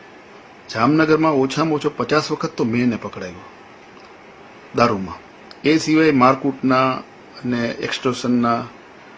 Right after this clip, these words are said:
લૂંટના, એટલે લૂંટ, લૂંટ એટલે કે ધરાર જબરજસ્તી કોઈને અહીંયા પૈસા માગવા કે લૂંટ જેવું થયું ને એક વસ્તુ. એટલે એ ટાઈપના એની ઉપર ઓછામાં ઓછા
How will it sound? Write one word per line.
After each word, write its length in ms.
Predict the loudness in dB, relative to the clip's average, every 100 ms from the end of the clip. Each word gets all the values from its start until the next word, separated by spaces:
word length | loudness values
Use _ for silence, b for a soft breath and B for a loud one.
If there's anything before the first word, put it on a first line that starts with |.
| -20 -8
લૂંટના, 480 | -2 -2 -2 -2 -2
એટલે 140 | -2
લૂંટ, 540 | -2 -2 -4 -10 -12 -2
લૂંટ 200 | 0 0
એટલે 200 | 2 0
કે 100 | 2
ધરાર 300 | 6 6 6
જબરજસ્તી 800 | 4 4 0 0 2 2 2 -2
કોઈને 260 | -2 0 2
અહીંયા 240 | 2 0
પૈસા 340 | -2 -4 0 2
માગવા 320 | 4 2 -2
કે 220 | -4 -8
લૂંટ 240 | -6 -6
જેવું 260 | -4 -4 -4
થયું 260 | -4 -4 -4
ને 80 |
એક 120 | -6 -12
વસ્તુ. 240 | -16 -18 -20 -20 B B B -12
એટલે 320 | -2 -2 -2 -6 -18 -20 -20 -4
એ 60 | -2
ટાઈપના 400 | 0 -2 0 0
એની 160 | 0
ઉપર 200 | 0 -4
ઓછામાં 380 | -6 -4 -2 -2
ઓછા 280 | -2 -4 -4